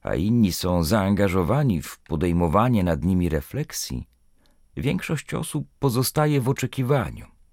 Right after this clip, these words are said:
Przygląda się z oddalenia i po prostu ma nadzieję, że wszystko ułoży się dobrze. Właśnie dlatego w naszym sumieniu stajemy przed rozstrzygającymi pytaniami, których nie można już dłużej uchylać.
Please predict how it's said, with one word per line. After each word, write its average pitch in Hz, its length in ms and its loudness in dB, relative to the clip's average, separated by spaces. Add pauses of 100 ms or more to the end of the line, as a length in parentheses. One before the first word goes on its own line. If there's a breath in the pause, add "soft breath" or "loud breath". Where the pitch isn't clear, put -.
(240)
Przygląda 101 460 2
się 92 160 -2
z 85 80 0
oddalenia 95 680 2
i 104 160 -4
po 113 180 -6
prostu 95 480 -4
ma 104 160 2
nadzieję, 85 680 0 (160)
że 107 220 -4
wszystko - 640 -4 (100)
ułoży 78 440 0
się 98 180 -4
dobrze. 110 540 -6 (920)
Właśnie 127 500 2
dlatego 104 680 0
w 80 80 0
naszym 95 320 0
sumieniu 85 680 0 (180)
stajemy 151 520 2
przed 120 360 -2
rozstrzygającymi 123 1040 0
pytaniami, 104 800 -2
których - 600 -6
nie 107 140 8
można 107 380 4
już 107 240 -2
dłużej 98 520 0
uchylać. - 880 -6